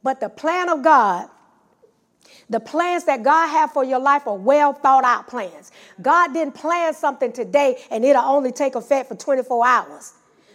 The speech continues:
God's plans are for a lifetime, for generations to come. God is for you. God said that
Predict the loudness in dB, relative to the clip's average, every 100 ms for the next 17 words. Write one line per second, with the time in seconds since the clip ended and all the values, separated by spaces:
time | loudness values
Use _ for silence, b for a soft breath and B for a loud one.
0 | b 0 2 4 0 -6 -4 0 0 0
1 | -6 -12 B -2 0 4 2 4 4 2
2 | -2 -8 -8 -8 -10 -6 -4 -4 -2 -2
3 | -2 -12 -14 -16 -6 -6 -6 _ _ _
4 | _ _ _ _ _ _ _ _ _ _
5 | _ _ _ _ _ _ -6 0 2 2
6 | -4 -2 0 0 -6 -16 _ _ _ _
7 | _ _ _ _ _ _ _ _ _ _
8 | _ _ _ _ _ _ -2 0 0 -2
9 | -6 -2 -4 -4